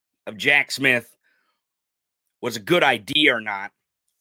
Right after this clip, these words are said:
what you need to do is just go look at what the fucking maga,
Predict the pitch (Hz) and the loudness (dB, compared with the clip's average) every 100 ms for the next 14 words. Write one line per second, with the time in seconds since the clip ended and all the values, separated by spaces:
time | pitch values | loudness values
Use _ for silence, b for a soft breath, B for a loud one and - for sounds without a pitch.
0 | _ 117 190 170 151 180 156 117 90 139 | _ 2 2 2 -2 0 0 -4 0 2
1 | 175 120 113 131 _ _ _ - 127 - | 4 4 0 -4 _ _ _ -4 -4 -2
2 | 165 160 - 147 117 151 151 127 135 - | -2 0 2 0 4 0 2 2 0 0
3 | 120 - 139 - 117 131 127 117 | -6 0 0 0 0 0 0 -2